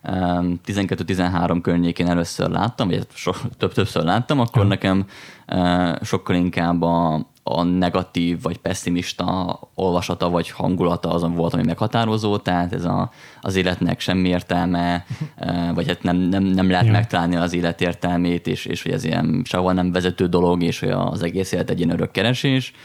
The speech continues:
Speaker 2: Mhm.
Speaker 1: Mo-, most például sokkal jobban feltűnnek azok a momentumai, amik valami apró szépséget, vagy valami apró pozitívumot
Speaker 2: Aha.
Speaker 1: visznek bele ebbe az egészbe, tehát, hogy így, nem tudom, én változtam annyit, vagy egyszerűen csak má-, másra fókuszálok, vagy más élethelyzetben vagyok, de hogy,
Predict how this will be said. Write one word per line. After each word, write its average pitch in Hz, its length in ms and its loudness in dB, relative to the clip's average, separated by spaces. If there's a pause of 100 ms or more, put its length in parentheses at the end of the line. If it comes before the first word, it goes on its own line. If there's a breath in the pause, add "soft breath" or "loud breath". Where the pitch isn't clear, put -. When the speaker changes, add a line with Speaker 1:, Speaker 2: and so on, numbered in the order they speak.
Speaker 2:
Mhm. 90 440 0
Speaker 1:
Mo-, 101 280 2
most 110 400 0
például 107 260 4
sokkal - 320 0
jobban 95 280 2
feltűnnek 92 460 0
azok 90 240 0
a 87 120 2
momentumai, 90 880 2
amik 92 520 -2 (280)
valami 98 600 4 (220 loud breath)
apró 87 500 -2
szépséget, 87 720 -4
vagy 87 120 0
valami 90 320 2
apró 90 600 0 (160)
pozitívumot 87 600 2
Speaker 2:
Aha. 98 100 4
Speaker 1:
visznek 90 320 0
bele 85 220 0
ebbe 85 200 0
az 87 120 0
egészbe, 85 440 -2
tehát, 85 300 -2
hogy 87 120 -2
így, 87 180 0 (360 loud breath)
nem 92 140 -2
tudom, 90 160 2
én 98 160 2
változtam 101 440 0
annyit, 104 260 2
vagy 90 160 0
egyszerűen - 240 -2
csak 95 140 -4
má-, 87 200 0
másra 95 300 0
fókuszálok, 95 480 -2
vagy 87 120 0
más 92 280 0
élethelyzetben 95 560 0
vagyok, 98 280 2
de 92 120 2
hogy, 95 280 0